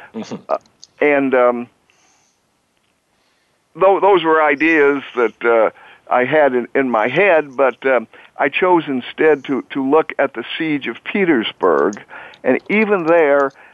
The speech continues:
Speaker 2: not so much the crater, the cattle raid, Five Forks, which had received some attention, but to try to open up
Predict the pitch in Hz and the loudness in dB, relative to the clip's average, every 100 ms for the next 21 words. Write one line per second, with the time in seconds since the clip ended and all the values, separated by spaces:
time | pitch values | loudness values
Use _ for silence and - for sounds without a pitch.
0 | - 147 170 190 - - 165 156 156 - | -12 -2 0 0 -2 0 2 2 0 0
1 | - - _ _ _ _ - 120 - 143 | -6 -8 _ _ _ _ -8 -6 -4 0
2 | 147 147 143 139 135 131 127 123 120 _ | 4 4 4 4 4 4 4 4 0 _
3 | _ _ _ _ _ _ _ - 110 - | _ _ _ _ _ _ _ -6 -4 0
4 | 151 147 135 123 120 120 120 117 117 113 | 2 2 4 4 4 4 6 6 6 6
5 | 110 113 101 123 _ _ _ _ _ _ | 6 2 -2 -10 _ _ _ _ _ _
6 | - - 147 143 131 - - 135 131 123 | -12 -2 0 4 2 0 0 4 4 4
7 | 110 - - - - - - - 180 - | 2 -4 -16 -16 -20 -20 -10 0 0 2
8 | - 214 160 131 131 - 135 117 104 - | 2 2 2 0 -2 0 2 2 -2 -8
9 | - 143 113 95 127 107 98 - 127 - | -2 2 2 2 0 0 -2 -4 -4 -6
10 | - - - _ 165 160 180 160 185 202 | -16 -20 -20 _ 0 0 0 0 2 4
11 | 196 - 185 180 180 170 165 | 4 2 2 2 2 2 0